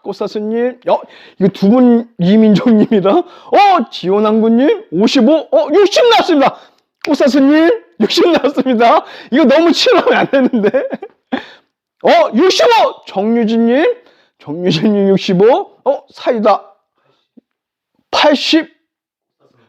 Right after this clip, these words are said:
꽃사슴님 한 번에 팔십. 이거, 아, 이거 안 되는데. <laughs> 나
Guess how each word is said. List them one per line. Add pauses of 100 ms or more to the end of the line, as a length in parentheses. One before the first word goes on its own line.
(120)
꽃사슴님
한
번에
팔십. (540)
이거,
아,
이거
안
되는데.
<laughs>
나